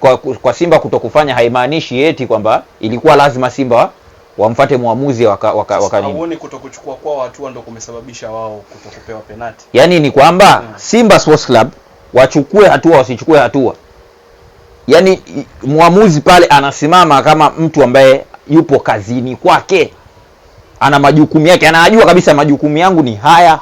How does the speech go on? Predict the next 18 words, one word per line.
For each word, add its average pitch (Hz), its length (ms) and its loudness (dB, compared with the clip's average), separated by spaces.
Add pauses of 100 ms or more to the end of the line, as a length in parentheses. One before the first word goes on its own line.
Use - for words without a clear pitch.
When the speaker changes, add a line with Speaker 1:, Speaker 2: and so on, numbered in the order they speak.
Speaker 1:
haya, 165 340 2
haya 160 480 2
na 113 120 -10
haya. 107 400 -2 (260)
Yaani 170 220 2
sio, 180 360 2
sio 208 220 2
mchezaji 165 480 4
aanze 156 220 2
kum-, 131 260 -4
kum-, 123 280 -8
kum-, 120 300 -8
kumlazimisha 123 680 -2
mwamuzi 113 480 -4
au 135 100 2
kumfundisha 127 640 -4
majukumu 110 480 -6
mwamuzi. 95 420 -12